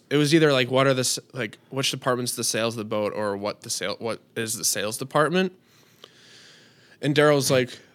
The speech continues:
"Michael, the sales department is the sales." And he, he said, like, and Michael's like, "Very good, Daryl. The, the sales department does make sales." And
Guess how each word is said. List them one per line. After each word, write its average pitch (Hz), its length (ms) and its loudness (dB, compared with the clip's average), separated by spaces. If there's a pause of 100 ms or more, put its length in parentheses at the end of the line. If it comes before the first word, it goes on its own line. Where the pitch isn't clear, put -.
"Michael, 147 360 0
the 127 100 -2
sales 160 320 4
department 123 540 0
is 117 180 -2
the 127 80 -4
sales." 123 560 2 (960)
And 127 180 -4
he, 127 260 -4
he 147 160 -2
said, 139 340 2
like, 117 400 -2 (480)
and 127 80 -2
Michael's 135 340 2
like, 135 160 2
"Very 185 240 0
good, 180 240 2
Daryl. 131 300 4
The, 135 140 -4 (160)
the 143 80 -6
sales 170 260 0
department 170 440 0
does 180 240 4
make 120 180 0
sales." 101 600 -2
And 120 240 -6